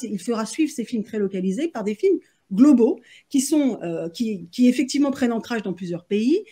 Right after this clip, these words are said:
et où ce qui l'intéresse est justement les processus de circulation et comment, euh, mettre en scène, comment, euh, filmer ces processus de mondialisation et de globalisation. Donc je crois qu'il a toujours un pied dans les deux et je,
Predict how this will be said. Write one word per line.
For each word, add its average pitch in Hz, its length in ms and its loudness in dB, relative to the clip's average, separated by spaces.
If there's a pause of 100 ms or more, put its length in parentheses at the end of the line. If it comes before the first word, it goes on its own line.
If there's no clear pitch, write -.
(200)
et 247 160 4
où 339 140 6
ce 349 200 -2
qui 320 200 -2
l'intéresse 220 560 -4
est 214 140 -2
justement 277 580 0 (160)
les 226 200 0
processus 247 420 -8
de 247 80 -2
circulation 226 760 -6
et 220 120 -2
comment, 285 420 -2 (340)
euh, 165 160 -6 (280)
mettre 247 400 4
en 214 40 -2
scène, 277 460 -2 (280)
comment, 254 560 6
euh, 170 260 -6 (260)
filmer 285 500 4
ces 302 160 -2
processus 220 440 -8
de 208 80 -4
mondialisation 190 560 -2
et 208 60 -4
de 180 100 -2
globalisation. 170 640 -4 (380)
Donc 262 120 2
je 294 120 0
crois 403 220 -4
qu'il 262 200 -2
a 185 80 -2
toujours 359 600 2
un 247 120 -4
pied 294 200 -4
dans 240 100 0
les 202 120 0
deux 269 280 -4
et 208 100 2
je, 208 160 -2